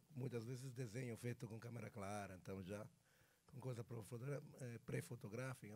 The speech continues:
mas enfim. O que isso, o que isso comporta? Porque me parece que, que foi colocado, inclusive,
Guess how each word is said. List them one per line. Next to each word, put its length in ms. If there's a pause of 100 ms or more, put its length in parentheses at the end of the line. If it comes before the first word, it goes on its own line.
mas 140
enfim. 320 (1600)
O 100
que 120
isso, 380 (200)
o 120
que 120
isso 260
comporta? 540
Porque 220
me 100
parece 440
que, 260
que 160
foi 160
colocado, 420
inclusive, 460